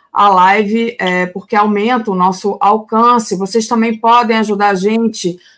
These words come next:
fazendo uma assinatura solidária em brasil dois quatro sete ponto com barra apoio, ou doando por Pix, ou enviando superchat. O Brasil dois quatro sete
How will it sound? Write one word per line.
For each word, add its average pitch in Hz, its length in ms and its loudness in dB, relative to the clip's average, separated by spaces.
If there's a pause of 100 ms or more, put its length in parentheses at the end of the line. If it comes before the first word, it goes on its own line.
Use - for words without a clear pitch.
fazendo 202 320 0
uma 240 100 2
assinatura 233 480 0
solidária 185 760 0
em 196 100 -4
brasil 190 320 0
dois 233 180 0
quatro 214 280 -4
sete 202 280 -6
ponto 214 200 -10
com 202 160 -10
barra 185 180 -2
apoio, 202 460 0
ou 208 80 -2
doando 208 300 -4
por 226 200 -10
Pix, - 520 -12 (340)
ou 240 180 4
enviando 240 600 0 (260)
superchat. 220 960 -4
O 208 320 2
Brasil 214 340 0
dois 247 180 0
quatro 233 240 -4
sete 196 640 -4